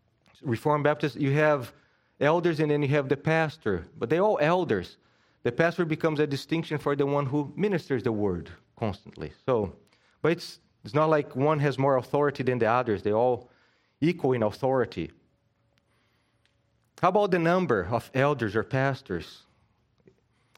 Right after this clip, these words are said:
The, the New Testament never gives a number. Because that's what I'm saying. Sometimes in a church, under God's providence,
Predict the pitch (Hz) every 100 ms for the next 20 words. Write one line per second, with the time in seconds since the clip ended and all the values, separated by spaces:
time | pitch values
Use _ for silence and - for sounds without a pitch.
0 | - 123 - 127 - 139 151 175 170 175
1 | 170 117 92 90 - 117 127 147 127 147
2 | 127 135 127 143 107 82 - _ _ _
3 | _ _ _ _ _ _ _ _ _ _
4 | 117 127 127 143 139 165 160 127 120 135
5 | 156 160 120 - - 120 113 - 170 165
6 | - 131 117 131 127 - 131 160 156 117
7 | 110 -